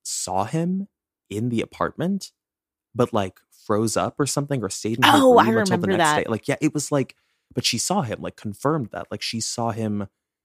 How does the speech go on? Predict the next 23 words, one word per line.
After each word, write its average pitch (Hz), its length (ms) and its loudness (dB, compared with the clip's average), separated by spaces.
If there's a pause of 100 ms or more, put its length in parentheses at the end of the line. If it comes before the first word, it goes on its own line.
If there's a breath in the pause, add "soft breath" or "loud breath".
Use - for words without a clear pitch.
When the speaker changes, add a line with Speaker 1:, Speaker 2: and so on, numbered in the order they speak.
(140)
Speaker 1:
attacking 101 560 -4
one 107 120 -6
of 101 60 -6
the 107 80 -4
girls 104 340 -4
or - 80 -14
something, - 520 -12 (600)
but 104 120 -2
didn't 110 200 -2
call 104 260 -4
nine 101 240 -6
one 95 160 -12
one. 95 140 -10
Like, - 140 -16
it's - 120 -10
a 107 140 -12
very, 123 480 -2 (720)
I 110 80 -6
can't - 220 -4
really 175 220 2
understand, 101 580 -2
like, - 140 -8
what 104 280 -2